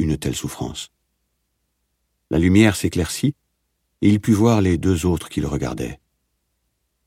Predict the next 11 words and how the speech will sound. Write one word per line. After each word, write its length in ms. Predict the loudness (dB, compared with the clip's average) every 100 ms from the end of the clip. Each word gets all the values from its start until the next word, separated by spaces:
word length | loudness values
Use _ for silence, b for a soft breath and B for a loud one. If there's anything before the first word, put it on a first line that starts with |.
| _
Le 120 | -2 2
garde 320 | 4 4 2
riait 420 | 0 2 2 2
de 100 | -2
ses 200 | -4 -6
contorsions. 600 | -4 -4 -6 -6 -6 -8 _ _ _ _ _ _ _ _ _ _ _ _ _ _ _ 4
Une 180 | 6
question, 520 | 6 0 2 4 4 2
en 60 |
tout 160 | -2 -4
cas, 240 | -2 -2